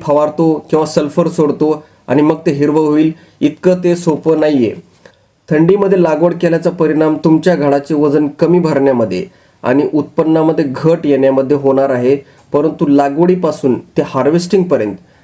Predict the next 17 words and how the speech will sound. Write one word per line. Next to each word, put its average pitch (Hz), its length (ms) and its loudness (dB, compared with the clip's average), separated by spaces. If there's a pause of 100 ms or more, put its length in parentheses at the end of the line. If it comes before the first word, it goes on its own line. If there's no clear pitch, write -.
(180)
बारा 151 440 0
महिने 175 280 2
गेलेले 151 380 2
असतात 139 280 -2 (240)
आणि 156 260 2
या 202 100 4
दरम्यान 170 520 0 (380)
बागेमध्ये 160 560 0
इतक्या 180 260 -2
गोष्टी 180 300 0
घडून 151 320 2
गेलेल्या 151 360 2
असतात 147 280 -2 (380)
की 180 160 2
आपण 180 460 0
चुकीच्या 185 480 -2
वेळी 156 300 2